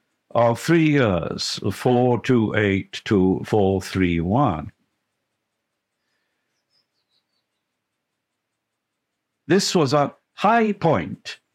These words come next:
in the early Christian discussions about the mystery of Christ. In the dispute between Nestorius and Cyril,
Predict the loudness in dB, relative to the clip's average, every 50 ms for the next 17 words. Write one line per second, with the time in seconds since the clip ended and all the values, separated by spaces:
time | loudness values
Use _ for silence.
0 | _ _ _ _ _ _ 0 0 2 2 2 2 2 0 0 -2 -2 -2 -2 0
1 | 0 0 2 0 0 0 -2 -4 -6 -8 _ _ _ _ _ _ _ _ _ _
2 | _ _ 0 2 2 2 2 0 -2 -2 0 0 0 0 0 -2 -2 0 0 0
3 | 0 -2 -2 -2 -2 0 0 0 -2 -6 -6 -4 -4 -2 -2 -4 -6 -6 -10 -12
4 | _ _ _ _ _ -6 -4 0 0 2 2 2 2 0 -2 -6 -10 -14 -14 _
5 | _ _ _ _ -2 0 2 2 2 0 -2 -4 -4 -2 0 0 0 0 -2 -4
6 | -8 -10 -12 -6 -4 -4 -2 -2 -4 -6 -8 -12 -12 -12 -10 -12 -12 -12 -14 -16
7 | -18 _ _ _ _ _ _ _ _ _ _ _ _ _ _ _ _ _ _ _
8 | _ _ _ _ _ _ _ _ _ _ 0 2 4 4 4 4 2 2 0 2
9 | 2 2 2 2 2 0 0 -2 0 2 2 2 2 2 2 0 -2 -4 -6 -6
10 | -8 -10 -12 _ _ _ _ _ _ _ _ _ _ _ _ _ _ _ _ _
11 | _ 0 0 0 0 0 0 0 2 2 2 2 2 2 0 0 0 0 0 0
12 | -2 -2 -2 -2 0 0 0 0 -2 -4 -6 -8 -8 -10 -10